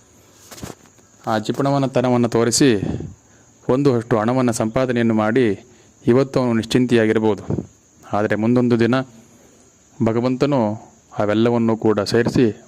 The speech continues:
ಬಡ್ಡಿ ಸಮೇತವಾಗಿ ವಸೂಲನ್ನು ಮಾಡ್ತಾನೆ. ಅದಕ್ಕೋಸ್ಕರ ಭಗವಂತನು ಯಾರ್ಯಾರಿಗೆ ಕೊಟ್ಟಿರ್ತಾನೆ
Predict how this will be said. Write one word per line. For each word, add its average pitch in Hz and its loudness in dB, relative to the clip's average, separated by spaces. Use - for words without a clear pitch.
ಬಡ್ಡಿ 117 0
ಸಮೇತವಾಗಿ 110 0
ವಸೂಲನ್ನು 104 -2
ಮಾಡ್ತಾನೆ. 95 -6
ಅದಕ್ಕೋಸ್ಕರ 113 -2
ಭಗವಂತನು 135 0
ಯಾರ್ಯಾರಿಗೆ 123 0
ಕೊಟ್ಟಿರ್ತಾನೆ 117 -4